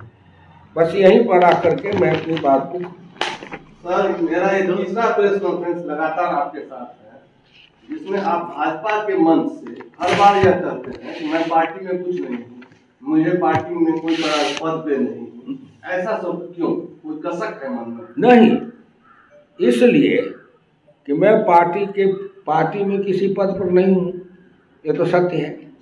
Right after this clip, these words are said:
Speaker 1: मुझे पार्टी ने कोई जिम्मेदारी भी नहीं दी है पद के अलावे, वो भी सत्य है। लेकिन फिर भी मैं पार्टी के लिए संपूर्ण रूपेण से समर्पित भाव से काम कर रहा हूँ।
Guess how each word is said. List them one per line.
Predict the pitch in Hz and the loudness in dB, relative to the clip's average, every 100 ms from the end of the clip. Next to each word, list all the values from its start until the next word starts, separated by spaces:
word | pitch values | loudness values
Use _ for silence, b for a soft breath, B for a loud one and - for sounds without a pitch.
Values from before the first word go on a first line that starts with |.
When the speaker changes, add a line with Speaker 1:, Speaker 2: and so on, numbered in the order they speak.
| - - - - - - - - - _ - - _ - | -20 -20 -20 -20 -20 -20 -20 -20 -20 _ -20 -20 _ -6
Speaker 1:
मुझे | 208 185 208 208 | 0 6 8 8
पार्टी | 185 190 214 | 6 6 4
ने | 208 202 | 4 4
कोई | 202 185 | 4 4
जिम्मेदारी | 190 190 185 170 180 180 | 6 6 6 4 4 4
भी | 185 | 4
नहीं | 180 175 175 | 4 4 2
दी | 170 | 0
है | 147 139 - - _ | -4 -6 -10 -20 _
पद | 147 147 - | -4 -4 -2
के | |
अलावे, | 160 151 147 143 156 - - - _ _ _ _ _ 131 | 0 4 4 2 -4 -8 -16 -20 _ _ _ _ _ -4
वो | |
भी | 123 | -2
सत्य | - 165 160 143 | 0 -2 -6 -8
है। | - - - - _ - | -10 -12 -18 -20 _ 0
लेकिन | 160 240 - 139 - - - _ _ _ _ _ _ _ _ - | 6 6 4 0 -4 -10 -20 _ _ _ _ _ _ _ _ 0
फिर | 247 269 - | 4 6 6
भी | 214 285 | 8 8
मैं | 262 165 123 127 - - _ _ _ | 8 6 4 0 -6 -12 _ _ _
पार्टी | 135 165 190 240 269 | 4 6 6 4 0
के | - 208 | 0 0
लिए | 180 170 202 220 | 2 4 6 4
संपूर्ण | - 170 180 180 214 233 190 | 2 -2 0 2 2 4 2
रूपेण | 151 - 160 151 | 0 -2 -6 -6
से | - 120 | -4 -6
समर्पित | 117 139 147 147 185 180 | -4 -2 -2 -4 -4 -4
भाव | - 131 135 | -6 -8 -10
से | 151 | -12
काम | 143 123 117 120 | -12 -10 -10 -10
कर | 104 | -14
रहा | 92 90 92 90 | -12 -10 -10 -14
हूँ। | 92 113 | -12 -8